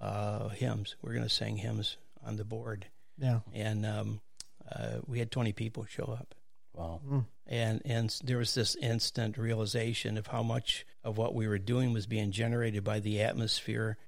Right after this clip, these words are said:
Speaker 1: uh, that we were creating, and, and not a real commitment to the Word of God.
Speaker 2: Sure. Which is a, which is a serious danger.
Speaker 3: Yeah.
Speaker 1: It really is, yeah.
Speaker 2: And I
Speaker 1: And
Speaker 2: think it permeates the Western church as well.
Speaker 1: I,
Speaker 2: Pretty
Speaker 1: I would,
Speaker 2: hardcore.
Speaker 1: I would
Speaker 3: Definitely.
Speaker 1: agree with that. I really would.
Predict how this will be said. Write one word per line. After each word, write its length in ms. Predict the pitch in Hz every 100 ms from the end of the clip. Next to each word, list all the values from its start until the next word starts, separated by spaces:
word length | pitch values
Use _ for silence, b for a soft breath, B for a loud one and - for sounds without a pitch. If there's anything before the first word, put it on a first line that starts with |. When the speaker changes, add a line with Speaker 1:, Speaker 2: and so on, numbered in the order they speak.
| 101
Speaker 1:
uh, 420 | 107 104 104 104
that 200 | 104 107
we 160 | 110 107
were 320 | 104 107 101 -
creating, 580 | - 120 110 117 113 107
and, 160 | 101 104 -
and 240 | 113 104
not 260 | 107 113 107
a 80 |
real 400 | 104 104 110 107 -
commitment 600 | - 107 104 101 101 - - -
to 100 | 117
the 80 |
Word 200 | 107 110
of 120 | 101 -
God. 400 | 107 110 113 - - -
Speaker 2:
Sure. 260 | - 127 110 - -
Which 160 | 151
is 160 | 196 220
a, 80 | 214 -
which 380 | 202 - - -
is 160 | 151
a 80 | 156
serious 480 | 156 - 170 170 156
danger. 400 | 160 165 131 110 104
Speaker 3:
Yeah. 160 | 95
Speaker 1:
It 120 | 92 -
really 420 | 147 147 131 127
is, 300 | 131 107 -
yeah. 220 | 117 110 104 -
Speaker 2:
And 80 | 131
I 20 |
Speaker 1:
And 100 | 127
Speaker 2:
think 140 | 160
it 100 | 135
permeates 460 | - 151 147 139 -
the 100 | 131
Western 380 | 135 131 131 120
church 320 | 151 160 -
as 120 | 107
well. 380 | 120 139 104 113 - -
Speaker 1:
I, 260 | 117 113
Speaker 2:
Pretty 240 | 113 147 143
Speaker 1:
I 280 | 151 131 127
would, 180 | 156 151
Speaker 2:
hardcore. 200 | 117 110
Speaker 1:
I 120 | 131 131
would 140 | 127
Speaker 3:
Definitely. 80 | 117
Speaker 1:
agree 280 | 90 113 110
with 200 | 110 -
that. 340 | 113 107 104 -
I 80 | 117
really 340 | 113 117 117
would. 340 | 110 120 113